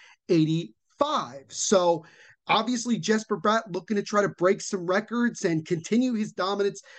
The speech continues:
not just with the Devils, but him dominance throughout the league, 'cause right now he's tied for the, well, he's currently sole possession of the fifth most points in the N H L,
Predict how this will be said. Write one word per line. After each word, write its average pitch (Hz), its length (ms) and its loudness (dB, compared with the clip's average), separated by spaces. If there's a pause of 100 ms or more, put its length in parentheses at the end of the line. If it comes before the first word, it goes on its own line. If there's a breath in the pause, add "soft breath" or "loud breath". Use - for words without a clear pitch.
(160 loud breath)
not 247 240 4
just 233 300 -10 (200 soft breath)
with 214 160 2
the 202 60 -2
Devils, 208 380 2
but 170 260 -2
him 180 160 -4
dominance 196 440 2
throughout 196 300 2
the 185 80 -4
league, 214 360 0
'cause 156 200 -8
right 202 180 0
now 208 160 0
he's 180 120 -6
tied 196 320 0
for 196 80 -2
the, 165 260 -2 (260 soft breath)
well, 180 100 6
he's 165 140 0
currently 240 360 2
sole 214 320 2
possession 202 480 -2
of 165 100 -4
the 160 100 -4 (100)
fifth 220 180 2
most 180 300 0
points 160 280 0
in 170 60 -2
the 156 80 4
N 151 80 0
H 139 200 -4
L, 247 280 2